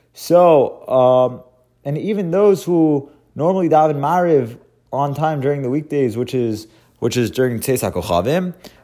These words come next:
which is the proper time, Yecholin lahaktim b'Shabbos. They're able to daven early on Sha-, on Shabbos.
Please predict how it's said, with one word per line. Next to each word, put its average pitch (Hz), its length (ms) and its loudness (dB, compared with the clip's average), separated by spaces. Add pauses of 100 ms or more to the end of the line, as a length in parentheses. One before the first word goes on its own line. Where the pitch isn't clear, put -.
which 110 160 -2
is 107 80 -2
the 110 80 0
proper 101 320 0
time, 101 420 -4 (300)
Yecholin 214 460 4
lahaktim 180 440 0
b'Shabbos. 113 540 2
They're 135 140 0
able 208 280 2
to 190 80 -8
daven 196 300 2
early 220 220 0
on 196 100 -2
Sha-, 208 340 0
on 160 280 -6
Shabbos. 175 500 2